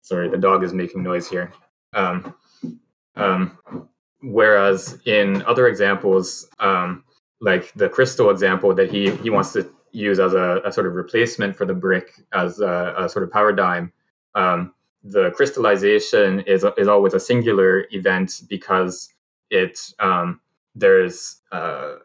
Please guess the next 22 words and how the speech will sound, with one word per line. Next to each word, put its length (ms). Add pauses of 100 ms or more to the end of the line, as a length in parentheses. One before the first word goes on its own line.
(320)
there's 140
always 680
this, 420 (200)
uh, 280
germ 400
crystal 580
that, 340 (180)
that 260 (240)
brings 240
about 400 (160)
the 140
crystallization 1000 (100)
of 280
the 340
fluid. 460 (400)
Um, 420 (380)
and, 440 (380)
uh, 360 (440)
it's, 480
it's 240
somewhat, 580
um, 480